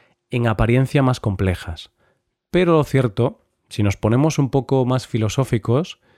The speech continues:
nos pasa a nosotros mismos. Todos y cada uno de nosotros estamos formados por las mismas células combinadas de diferentes maneras.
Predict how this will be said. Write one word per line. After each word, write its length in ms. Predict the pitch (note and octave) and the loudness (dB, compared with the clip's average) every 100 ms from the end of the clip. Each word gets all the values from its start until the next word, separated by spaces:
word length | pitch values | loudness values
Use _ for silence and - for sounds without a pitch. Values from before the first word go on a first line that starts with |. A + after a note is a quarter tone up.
| _ _ _ | _ _ _
nos 260 | A2 A2 - | -4 -4 -4
pasa 540 | - C3 - D3+ D#3 | -2 -2 0 -2 -2
a 120 | - G#2 | -4 -4
nosotros 520 | G2+ A#2+ A2+ B2+ G2+ | -2 -2 0 0 0
mismos. 600 | F#2+ F2 E2 D2 D#2+ - _ _ _ _ _ _ _ - | -2 -2 -4 -6 -8 -14 _ _ _ _ _ _ _ -2
Todos 440 | C3+ C#3+ D#3+ - | 0 2 2 0
y 80 | A2 | -4
cada 220 | G2+ G2+ | 0 2
uno 160 | A2+ A#2 | 2 2
de 80 | |
nosotros 640 | A#2 - C#3 A#2 B2+ E3+ - _ _ - | 0 0 -2 0 0 -2 -8 _ _ -14
estamos 360 | G#2 G#2+ A2+ | -4 -2 -2
formados 580 | - A#2 A#2 A#2 B2 C#3+ | 0 0 2 2 0 -2
por 220 | - G#2+ | -6 -4
las 160 | F#2+ F#2 | -4 -2
mismas 340 | A2 A#2+ B2 | -2 -2 -2
células 640 | - A#2+ A#2 A2 C#3+ - _ _ _ - | -2 0 2 2 0 -4 _ _ _ -6
combinadas 720 | A2 G2 G2+ G#2 A2 B2+ - | -2 0 0 2 2 0 -2
de 80 | G#2 | -4
diferentes 560 | F#2+ - G2 G2 F2+ | -4 -2 -2 -2 -6
maneras. 540 | D#2 F2+ C#3 E2+ - | -4 -2 0 -2 -8